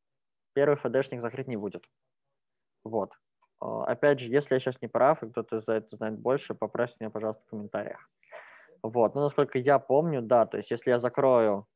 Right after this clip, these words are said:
F D-шник, который мне вернул dap, у меня просто пропадёт копия и останется один F D-шник. Вот. dap два выполняет поч-, практически идентичную схожую, э, функцию, за исключением того, что мы не даём здесь, так скажем, воли,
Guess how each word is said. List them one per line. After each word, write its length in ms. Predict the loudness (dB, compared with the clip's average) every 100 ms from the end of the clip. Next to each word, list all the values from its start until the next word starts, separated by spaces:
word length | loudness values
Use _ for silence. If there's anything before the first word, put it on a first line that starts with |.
| _ -2
F 60 |
D-шник, 240 | -2 -2 -4
который 260 | -2 -2
мне 120 | -2
вернул 300 | -4 -2 -2
dap, 240 | 4 4 4 -6 _ _ _ _ _
у 80 | -4
меня 140 | -2 0
просто 260 | 0 0
пропадёт 360 | -4 -2 -2 0
копия 400 | 2 2 2 2
и 100 | 2
останется 440 | 0 0 -4 -4
один 180 | -6 -6
F 80 | -10
D-шник. 340 | -10 -12 _ _ _ -20 -20 -14 -4
Вот. 160 | -4
dap 240 | 4 4 6
два 360 | 4 6 4
выполняет 420 | 0 -2 -2 -2 -2
поч-, 200 | -4 -4 -10
практически 480 | -4 -4 -4 -8 -10
идентичную 440 | -10 -10 -12 -12 -6
схожую, 600 | 0 0 2 0 0 0
э, 140 | -2 0
функцию, 380 | -2 -4 -4 -6
за 100 | -6
исключением 460 | -6 -6 -6 -6 -2
того, 300 | 0 2 0
что 540 | -2 0 2 2 0 -6 -20 _ _ _ -4
мы 160 | -2
не 80 | 0
даём 380 | 2 4 4 2
здесь, 360 | 0 0 0
так 160 | -4 -2
скажем, 360 | 0 0 0 2
воли, 460 | 4 6 4 0